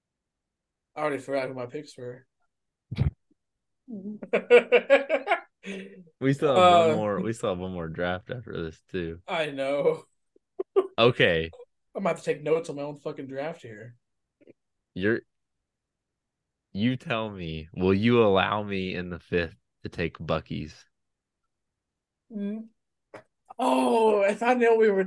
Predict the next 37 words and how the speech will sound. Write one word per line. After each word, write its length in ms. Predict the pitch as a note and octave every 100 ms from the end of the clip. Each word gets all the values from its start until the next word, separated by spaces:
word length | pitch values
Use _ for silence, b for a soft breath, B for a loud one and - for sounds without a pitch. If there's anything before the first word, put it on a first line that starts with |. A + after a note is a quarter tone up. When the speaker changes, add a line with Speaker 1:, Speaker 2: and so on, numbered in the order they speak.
| F#3+
Speaker 1:
that, 220 | G3+ A#3 -
if 160 | G3+
we 80 | G#3
were 80 | C4
gonna 120 | B3
let 180 | F#3 F#3+
that 140 | D#3+
slide, 260 | - E3 E3
I'd 180 | D3+ D3+
have 160 | C#3
picked 160 | D#3 B2+
it 60 | A2+
hi-, 120 | -
I 100 | E3+
would 80 | F3+
have 80 | C#3+ _ _
chosen 260 | D#3+ - -
higher. 400 | B2+ A#2+ - _ _ _ -
Speaker 2:
I 200 | A2+ A2
know. 380 | F#2 E2 D#2+ E2
That's 220 | F#2 B2+
why, 200 | A#2 G#2+
like, 260 | G2 F#2+ -
I 140 | F2+
know 260 | G2 G#2+ G#2+
that 140 | G2
Speaker 1:
We're 100 | G#3+
Speaker 2:
I'm 40 |
Speaker 1:
not, 80 | G#3+
I'm 80 | -
Speaker 2:
kinda 60 | -
Speaker 1:
not 120 | F#3+
letting 160 | F3 E3+
that 60 |
Speaker 2:
going, 100 | E3+
Speaker 1:
slide. 380 | E3 D3+ C#3+ D3 _
Speaker 2:
"Damn." 440 | G2 F2+ E2+ -